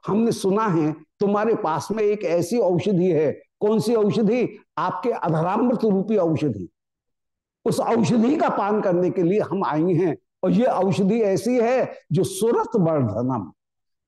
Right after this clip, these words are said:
जो कि श्रीअंग में, शरीर में अपूर्व ताकत उसको बढ़ाने वाली है,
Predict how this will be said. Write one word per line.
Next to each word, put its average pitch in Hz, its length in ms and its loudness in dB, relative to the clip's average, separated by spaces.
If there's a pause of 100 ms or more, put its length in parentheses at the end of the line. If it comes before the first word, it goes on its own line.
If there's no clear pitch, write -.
(560)
जो 165 240 2
कि 226 140 0 (1080)
श्रीअंग 254 560 2
में, 247 520 0 (580)
शरीर 294 400 0
में 214 440 0 (2000)
अपूर्व 285 560 0 (800)
ताकत - 680 -4 (120)
उसको 294 300 0
बढ़ाने 170 400 0
वाली 143 340 0
है, 117 360 -2